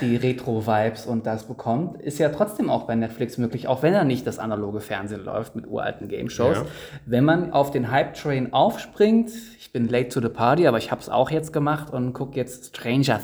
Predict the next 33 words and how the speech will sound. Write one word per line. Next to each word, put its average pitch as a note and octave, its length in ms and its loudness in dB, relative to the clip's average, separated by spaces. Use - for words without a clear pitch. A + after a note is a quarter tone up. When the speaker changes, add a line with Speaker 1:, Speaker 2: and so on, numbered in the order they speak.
Speaker 1:
Things, B2+ 540 2
Speaker 2:
Ah, C3+ 80 0
ja. - 60 -2
Speaker 1:
wo A2+ 100 -2
auch B2 100 2
ja B2 120 4
ganz C3+ 240 0
viel A2 220 -2
dieser G2 340 -8
Retro-Vibes G2 720 -10
mit G#2 240 -12
drin F#2 280 -8
sind. A#2+ 280 0
Zum A#2+ 140 -4
Beispiel G2+ 340 -4
wurde G#2+ 180 -2
ja G2 60 -2
die G2+ 160 -8
Intro, B2+ 500 -2
äh, G#2+ 220 0
Musik, G#2+ 500 -6
die, G#2 240 -10
die - 200 -8
kennen C3 180 0
sogar A#2 220 2
Leute, A2+ 160 4
Speaker 2:
Ja. G#2+ 60 2
Speaker 1:
die B2 80 2
gar A#2+ 120 6
nicht A#2 140 0
Stranger A#2+ 260 4
Things A2+ 240 -6
gucken, - 320 -6